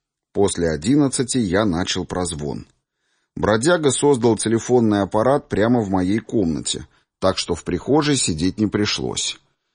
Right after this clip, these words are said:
Я с удобством расположился в кресле, поставил телефон на колени, а блокнот с номерами положил на прикроватную тумбу. Как и следовало ожидать, почти никто не ответил.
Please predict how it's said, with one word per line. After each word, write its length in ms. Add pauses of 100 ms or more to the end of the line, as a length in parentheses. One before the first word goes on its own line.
(140)
Я 280
с 120
удобством 600
расположился 760
в 120
кресле, 580 (300)
поставил 500
телефон 520
на 100
колени, 600
а 120
блокнот 500
с 80
номерами 560
положил 560
на 120
прикроватную 840
тумбу. 480 (720)
Как 240
и 60
следовало 640
ожидать, 520
почти 400
никто 380
не 100
ответил. 640